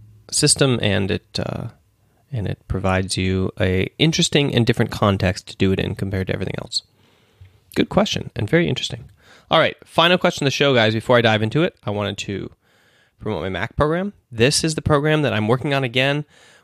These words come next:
We've started development again this week. How exciting is that? And it's the Mindfulness Acceptance Commitment Training Program,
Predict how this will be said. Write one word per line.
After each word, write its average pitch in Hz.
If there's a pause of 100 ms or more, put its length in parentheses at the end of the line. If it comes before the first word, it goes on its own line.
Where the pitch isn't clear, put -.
We've 107
started 143
development 135
again 117
this 120
week. 131
How 120
exciting 127
is 110
that? 123 (480)
And 101
it's -
the 101
Mindfulness 113
Acceptance 113
Commitment 107
Training 110
Program, 117